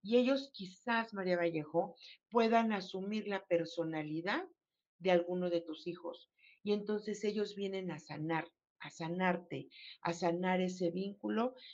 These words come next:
y ayudarte. Además, es bien importante entender, ujú, mm,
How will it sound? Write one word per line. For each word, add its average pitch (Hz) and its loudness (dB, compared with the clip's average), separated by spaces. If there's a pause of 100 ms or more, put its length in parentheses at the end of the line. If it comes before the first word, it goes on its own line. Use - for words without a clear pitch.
(140)
y 247 4
ayudarte. 180 2 (340)
Además, 233 2
es 254 2
bien 302 2
importante 185 -6
entender, 156 0 (240)
ujú, 190 -14 (680)
mm, 294 -10